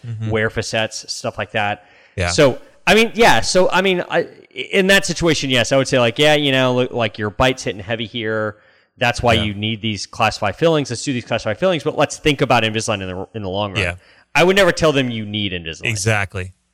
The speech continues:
Speaker 1: Yep. I
Speaker 2: And
Speaker 1: hate
Speaker 2: then the
Speaker 1: that.
Speaker 2: other thing is here, for this dentist, whoever this dentist is, wherever this dentist is,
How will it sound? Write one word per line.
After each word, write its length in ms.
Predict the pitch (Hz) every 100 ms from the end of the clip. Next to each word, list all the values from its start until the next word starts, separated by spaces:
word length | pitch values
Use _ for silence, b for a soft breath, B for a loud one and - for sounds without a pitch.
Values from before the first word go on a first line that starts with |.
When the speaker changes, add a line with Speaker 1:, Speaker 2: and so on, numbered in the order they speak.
| _
Speaker 1:
Yep. 200 | 101 98 _ _ _ _ _ -
I 40 |
Speaker 2:
And 40 | 151
Speaker 1:
hate 60 | 208
Speaker 2:
then 100 | 226
the 60 |
Speaker 1:
that. 60 | 202
Speaker 2:
other 100 | 202
thing 200 | 185 165
is 140 | 143 -
here, 220 | 135 120
for 260 | - 165
this 200 | 170 147
dentist, 460 | 123 120 90 - - -
whoever 320 | - 170 165 151
this 180 | 135 -
dentist 320 | 123 113 -
is, 180 | 107 101
wherever 340 | 110 107 95
this 160 | 92 -
dentist 340 | 90 87 -
is, 220 | - -